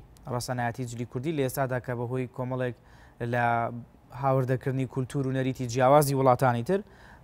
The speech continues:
دەبینین کە ئەم، ئە، پەکارهێنانی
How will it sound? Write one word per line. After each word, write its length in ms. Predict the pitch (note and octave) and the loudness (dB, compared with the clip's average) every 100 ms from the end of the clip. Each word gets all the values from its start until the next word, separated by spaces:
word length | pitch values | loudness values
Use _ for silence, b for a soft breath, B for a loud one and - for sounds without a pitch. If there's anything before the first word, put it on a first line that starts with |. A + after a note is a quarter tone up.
| C#3+ | -2
دەبینین 340 | C3+ C3 C#3 C3 | 0 0 -2 -2
کە 140 | C3 B2+ C3 - | 2 2 2 -2
ئەم، 140 | C3+ C#3 C3+ - - | -4 -2 -4 -8 -4
ئە، 80 | B2 A#2 A#2 A#2 A#2 - - - - - - - - - - | 0 2 2 2 0 -4 -12 -20 -20 -20 -20 -20 -20 -8 0
پەکارهێنانی 540 | C#3 D3+ D3 E3 D#3 | 2 4 4 4 2